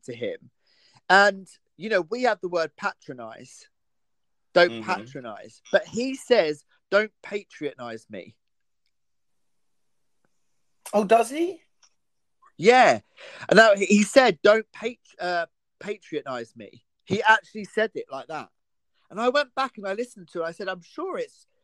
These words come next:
Speaker 1: like, patronize or patronize in the real word," but he actually says, "Patronize me."
Speaker 2: How do you know he's gonna become the Patriot?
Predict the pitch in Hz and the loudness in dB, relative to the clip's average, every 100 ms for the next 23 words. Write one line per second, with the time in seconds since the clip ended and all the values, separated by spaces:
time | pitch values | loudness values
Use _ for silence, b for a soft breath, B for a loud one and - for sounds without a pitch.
0 | _ 170 165 - 196 - 190 170 170 180 | _ -8 -8 -8 -8 -8 -14 -10 -8 -8
1 | 156 - 190 190 - 175 170 160 165 170 | -10 -12 -12 -12 -12 -12 -10 -8 -8 -10
2 | - _ _ _ _ - 170 170 190 190 | -16 _ _ _ _ -8 -8 -4 -2 0
3 | 180 156 - 226 220 214 208 - 190 196 | -2 -4 -10 -12 -8 -8 -10 -12 -18 -8
4 | 220 185 - - 175 - 147 131 120 110 | -2 -2 -4 -10 -10 -10 -14 -12 -14 -14
5 | - 76 - _ _ _ _ _ _ _ | -16 -18 -18 _ _ _ _ _ _ _
6 | _ _ - B B B 214 320 339 339 | _ _ -20 B B B 4 4 6 6
7 | 285 247 240 226 226 214 202 214 202 - | 6 6 2 2 2 2 4 4 4 6
8 | - - - 107 82 | 4 4 4 6 6